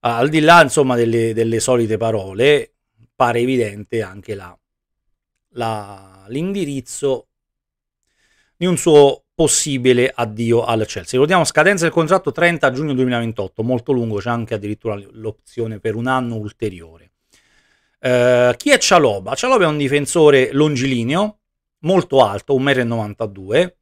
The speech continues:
eh, di piede destro, gioca preferibilmente difensore centrale, può giocare anche a centrocampo. Nella difesa a tre adottata dal Chelsea, ad esempio, gioca stabilmente quando viene impiegato nel ruolo di centrodestra, quindi di braccetto destro, di terzino destro, come vogliamo chiamarlo.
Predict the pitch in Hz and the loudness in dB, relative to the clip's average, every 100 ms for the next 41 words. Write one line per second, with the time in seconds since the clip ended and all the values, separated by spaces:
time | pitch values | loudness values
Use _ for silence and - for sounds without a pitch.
0 | _ _ _ _ _ - 117 139 143 185 | _ _ _ _ _ -12 -10 -8 0 2
1 | 160 143 - - - 180 - _ 123 190 | 2 -2 -4 -4 0 0 0 _ 2 4
2 | 160 117 120 127 123 127 135 123 107 107 | 4 0 -2 -2 -2 -4 -4 -6 -8 -8
3 | 104 120 110 165 190 170 110 - 131 120 | -8 -6 -4 -4 0 0 0 -2 -6 -4
4 | 120 117 110 110 110 - 120 110 117 110 | -4 -4 -4 -6 -8 -8 -10 -8 -6 -6
5 | 85 92 170 175 175 _ _ _ _ _ | -10 -6 -2 -2 -4 _ _ _ _ _
6 | _ _ _ _ _ _ - 196 247 180 | _ _ _ _ _ _ -2 2 4 4
7 | 147 143 156 - 139 123 _ _ _ _ | 4 2 2 2 2 2 _ _ _ _
8 | _ _ - 127 123 120 113 117 - 110 | _ _ -2 0 2 2 0 -2 -2 -4
9 | - 175 214 170 160 196 202 120 123 127 | -4 -6 -4 -6 0 0 0 -2 -2 0
10 | 170 - - 113 131 160 123 107 101 170 | 0 -2 -6 -6 -4 -4 -4 -8 -10 -10
11 | - 104 90 90 87 98 120 110 135 101 | -10 -10 -12 -16 -20 -12 -6 -2 -2 -4
12 | 98 147 165 131 117 117 104 - 107 98 | -6 -6 -4 -4 -4 -4 -8 -12 -12 -8
13 | 135 180 127 - 101 120 98 98 113 117 | -2 0 0 -4 -8 -8 -10 -8 -4 -4
14 | - 131 120 - 143 165 - 95 - 113 | -4 -6 -6 -4 -2 -2 -4 -16 -12 -10
15 | - 131 117 156 - 104 110 107 104 98 | -8 -6 0 2 0 -4 -8 -6 -8 -12
16 | 95 92 78 | -18 -20 -20